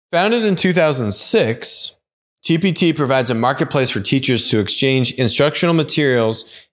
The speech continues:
and access easy-to-use digital tools. They have a catalog of over five million pieces of educator-created content and more than seven million educators, including eighty-five percent of the pre-K,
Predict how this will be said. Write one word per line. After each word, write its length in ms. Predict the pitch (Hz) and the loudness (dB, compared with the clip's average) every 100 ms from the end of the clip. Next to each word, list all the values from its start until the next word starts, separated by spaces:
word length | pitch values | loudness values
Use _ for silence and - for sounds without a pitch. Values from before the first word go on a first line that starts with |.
| _ | _
and 120 | 113 | -4
access 460 | 123 135 131 120 - | -2 0 0 0 0
easy-to-use 760 | 135 131 143 135 127 113 113 | 0 2 2 2 2 2 0
digital 400 | 104 104 107 104 | 0 0 0 0
tools. 680 | 107 - 165 123 92 - - _ _ _ _ | -2 -2 0 0 -2 -8 -10 _ _ _ _
They 80 | 117 | -2
have 100 | 110 | -2
a 60 | |
catalog 480 | 110 139 139 147 147 | -2 -2 0 0 0
of 60 | 135 | 0
over 140 | 117 | -2
five 320 | 110 127 143 | -2 -2 0
million 260 | 160 160 151 | 0 0 0
pieces 420 | - 147 139 135 | 0 0 2 2
of 100 | 123 | 0
educator-created 1080 | 107 127 135 135 139 135 127 - 117 104 101 | 2 0 0 -2 -2 0 -2 -2 -2 0 -2
content 600 | - 127 123 127 113 113 _ _ _ _ _ _ _ | -2 -2 0 0 -2 -4 _ _ _ _ _ _ _
and 140 | 117 117 | -4 0
more 160 | 117 | 0
than 140 | 110 107 | 0 0
seven 360 | - 143 139 | 0 2 2
million 300 | 127 117 110 | 0 0 0
educators, 800 | 110 131 123 104 104 104 104 101 | 0 0 0 -2 0 2 0 0
including 460 | 73 95 113 110 107 | -4 -2 -2 0 -2
eighty-five 580 | - 165 214 196 151 151 | 0 0 0 0 -2 0
percent 420 | 147 131 143 131 | -2 0 0 0
of 100 | 92 | -2
the 80 | 107 | -2
pre-K, 800 | - - 139 131 127 117 110 - | -4 -2 -2 0 0 0 -2 -8